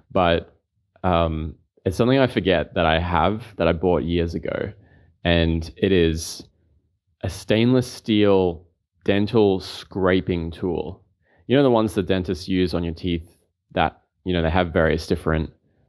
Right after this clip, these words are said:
little arms, little tiny little stainless steel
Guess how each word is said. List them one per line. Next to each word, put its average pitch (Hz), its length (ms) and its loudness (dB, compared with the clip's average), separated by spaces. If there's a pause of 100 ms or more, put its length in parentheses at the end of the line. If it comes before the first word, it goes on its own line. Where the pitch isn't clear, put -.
(100)
little 98 380 0
arms, 90 640 0
little 85 400 -2 (320)
tiny 101 340 0
little 90 420 2 (320)
stainless 98 480 -2
steel 90 680 0